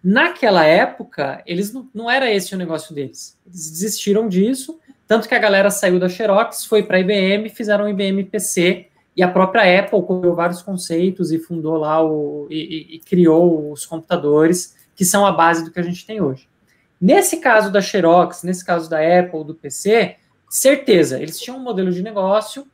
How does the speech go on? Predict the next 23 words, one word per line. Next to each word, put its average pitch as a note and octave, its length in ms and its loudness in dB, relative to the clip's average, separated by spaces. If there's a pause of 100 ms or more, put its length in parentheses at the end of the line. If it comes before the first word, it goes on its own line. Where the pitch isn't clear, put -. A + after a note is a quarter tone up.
(120)
não A#3+ 260 -2
viram G3 420 0 (140)
um F3+ 80 -4
potencial F3+ 760 0
grande D#3 260 0
naquela D#3+ 300 -10
ideia, E3 280 -2
descartaram. F3+ 680 -4 (600)
No F3+ 120 -4
caso C4 340 2
da G3 100 2
Kodak, F3 760 -2 (420)
na A3+ 280 2
cabeça F3+ 540 0
deles, D3+ 680 -4
eu F3 100 -2
acho F3 160 -4
que - 60 -20
foi F3 160 -2
isso F3+ 120 0
que - 80 -10
eles F3+ 160 -6
fizeram. C#3+ 360 -6